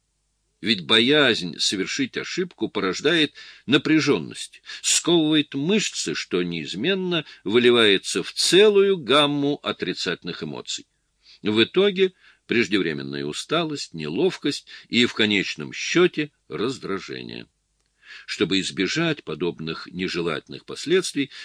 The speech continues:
в процессе обучения добиваются безупречной отработки всех элементов трудовых действий. Именно такого рода методика испокон веков культивировалась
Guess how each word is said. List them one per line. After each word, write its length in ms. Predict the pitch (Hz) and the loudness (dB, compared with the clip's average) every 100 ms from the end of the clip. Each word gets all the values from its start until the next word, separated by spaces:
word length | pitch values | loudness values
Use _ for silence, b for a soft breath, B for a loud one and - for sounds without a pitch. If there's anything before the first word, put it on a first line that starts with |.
| B | B
в 120 | - | -6
процессе 420 | 110 110 170 - | -2 0 0 0
обучения 520 | 117 123 - 143 131 | -2 -2 -2 -2 -4
добиваются 680 | 113 98 101 123 113 - 110 | -4 -2 0 0 -4 -4 -4
безупречной 840 | 87 151 135 - 92 82 - 80 | -2 -4 -4 -4 -4 -4 -6 -10
отработки 640 | 76 80 82 90 82 - 71 | -8 -6 -4 -4 -6 -8 -10
всех 440 | - - 170 175 | -6 -2 0 0
элементов 640 | 147 143 139 131 120 117 - | -2 -2 -4 -6 -8 -12 -12
трудовых 480 | 80 82 82 76 | -12 -8 -8 -8
действий. 400 | 104 - - - _ _ - B B | -12 -14 -14 -18 _ _ -18 B B
Именно 400 | 139 185 185 185 | 2 4 2 0
такого 420 | 180 180 180 170 | 0 0 0 0
рода 320 | 170 165 147 135 | 0 0 0 -2
методика 720 | 135 - 131 120 113 104 95 | -4 -2 0 0 -2 -2 -2
испокон 580 | - 95 - 95 - 87 | -2 -6 -6 -6 -4 -6
веков 400 | 73 - 185 - B B - | -4 0 0 -2 B B 0
культивировалась 1040 | 156 147 - 117 135 170 160 156 143 - | 2 2 0 2 2 2 2 0 -2 -4